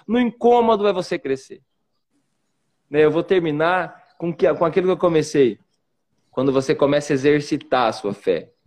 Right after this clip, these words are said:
Seus músculos espirituais. As prim-, os primeiros exerci-, exercícios vão te machucar. Você vai ficar dolorido. Ao ponto de você pensar assim, "Ah, eu não vou não, vou parar.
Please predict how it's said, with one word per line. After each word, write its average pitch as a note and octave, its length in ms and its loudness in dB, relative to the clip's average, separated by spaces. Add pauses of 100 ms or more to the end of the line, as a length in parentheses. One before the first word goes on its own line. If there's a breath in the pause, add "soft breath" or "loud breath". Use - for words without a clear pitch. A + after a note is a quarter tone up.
(760)
Seus C#3+ 260 2
músculos D3 600 2
espirituais. A2+ 880 -2 (560 loud breath)
As A#2 160 -10
prim-, C3 320 -2
os A#2 140 -12
primeiros C#3 380 0
exerci-, C3 420 0
exercícios B2 680 0
vão C3 120 0
te C3+ 140 -10
machucar. B2+ 600 -6 (260 loud breath)
Você - 140 -8
vai A#2 120 0
ficar A#2+ 300 -4
dolorido. A2+ 580 0 (1120 loud breath)
Ao A#2 120 -2
ponto D#3 240 0
de C#3+ 60 4
você C3 220 0
pensar C3 300 -2
assim, C#3+ 180 -4
"Ah, D#3 120 0
eu D3 100 0
não D#3+ 120 -4
vou G#2 220 0
não, F#2 200 -10 (100)
vou C#3 160 -4
parar. F2 460 -6